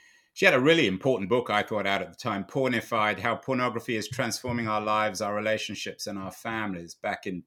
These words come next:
two thousand and five. Um, how central is, in your view, the role of pornography, the ubiquity of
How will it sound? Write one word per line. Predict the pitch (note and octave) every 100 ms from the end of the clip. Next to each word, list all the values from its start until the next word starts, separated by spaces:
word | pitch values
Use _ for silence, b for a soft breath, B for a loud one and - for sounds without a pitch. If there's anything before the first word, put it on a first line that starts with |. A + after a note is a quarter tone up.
| -
two | A2+
thousand | G2 A2 F#2+ F#2 F#2
and | E2+ E2+
five. | - - A2+ G#2 F2 D#2+ - _ b b b b b b b _
Um, | - C3+ D3 D3+ D3+ - _ _ _ _ _ _ _ - - - _ - -
how | - A#3 A#3+ A#3+
central | A3+ - - F#3+ E3 - C#3 A#2+
is, | - B2 C3+ A2
in | A2+ A2
your | A2+ A#2+
view, | G2 A2 G#2
the | G2 G2+
role | G#2 G#2+ G#2
of | F#2+ - _ _
pornography, | - G#2 G2 F2+ F2+ -
the | E2
ubiquity | G2 G#2 E2+ C#3+ - - G2
of | F2+